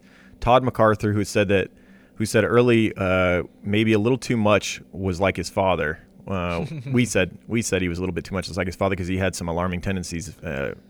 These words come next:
Speaker 1: you know, with women.
Speaker 2: Okay.
Speaker 1: Um, he had been caught making obscene phone calls to women and giving, given fourteen months in jail for his crimes. So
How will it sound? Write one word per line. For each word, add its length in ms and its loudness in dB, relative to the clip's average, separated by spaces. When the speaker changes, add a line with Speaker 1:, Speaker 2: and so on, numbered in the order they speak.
Speaker 1:
you 100 -12
know, 180 -12
with 200 -4
women. 400 0
Speaker 2:
Okay. 280 -12
Speaker 1:
Um, 240 -2
he 100 0
had 100 2
been 160 2
caught 280 4
making 260 2
obscene 380 -2
phone 240 0
calls 300 4
to 100 -2
women 320 2
and 100 -2
giving, 300 0
given 260 -2
fourteen 420 -2
months 240 -2
in 60 -6
jail 240 0
for 120 -6
his 160 -4
crimes. 540 -8
So 400 -8